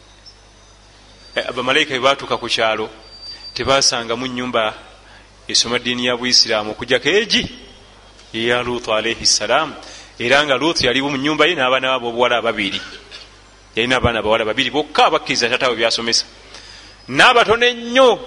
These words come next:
bo-, aba-, bo balira mu ngalo, basahaba be.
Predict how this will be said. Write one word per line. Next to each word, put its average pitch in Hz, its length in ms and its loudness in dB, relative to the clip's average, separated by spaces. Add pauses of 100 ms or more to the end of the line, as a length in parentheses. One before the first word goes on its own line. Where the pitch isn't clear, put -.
bo-, 165 220 4
aba-, 170 280 4
bo 180 120 2
balira 190 300 4
mu 139 240 -2
ngalo, 156 280 4 (1300)
basahaba 131 560 2
be. 127 120 -6